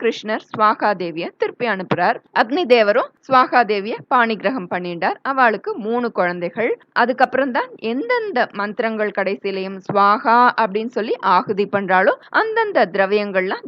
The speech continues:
தேவர்களுக்கு வந்து சேர ஆரம்பித்தது. மந்திரத்தோட அர்த்தம் தெரிந்தாலும் தெரியாமல் இருந்தாலும் சுவாகான்னு சொல்லி அந்த மந்திரத்தினால ஆகுதி கொடுத்தா நிச்சயமா அது தேவர்கள்ட்ட போய் சேரும்.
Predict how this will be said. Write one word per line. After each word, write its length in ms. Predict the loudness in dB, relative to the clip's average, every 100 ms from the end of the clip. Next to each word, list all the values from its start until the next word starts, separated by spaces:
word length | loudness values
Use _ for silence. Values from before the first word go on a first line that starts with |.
| 0
தேவர்களுக்கு 580 | 2 0 -2 -4 -4 -4 -2
வந்து 180 | -2 -2 -2
சேர 200 | -2 0 0
ஆரம்பித்தது. 520 | 0 -4 -8 -8 -6 -6 -4 -4
மந்திரத்தோட 580 | -2 -2 -2 0 0 0 0 -2
அர்த்தம் 320 | -2 -6 -8 -4
தெரிந்தாலும் 600 | -4 -2 2 4 4 2 -2 0
தெரியாமல் 480 | 2 0 0 0 -2
இருந்தாலும் 480 | 0 0 0 -2 -4 -8 -2
சுவாகான்னு 640 | 4 4 4 4 2 0 -6
சொல்லி 200 | -4 -4 -4
அந்த 120 | -4 -4
மந்திரத்தினால 720 | -4 -4 -4 -4 -2 -2 0 0 4
ஆகுதி 300 | 4 4 -2 0
கொடுத்தா 260 | 0 0 -4 -4 -8
நிச்சயமா 480 | -8 -4 -2 -2 -2 -4
அது 140 | -4 -6 -4 0
தேவர்கள்ட்ட 560 | 0 0 -2 -6 -6 -12 -2
போய் 180 | 0 0 -6
சேரும். 300 | -6 -8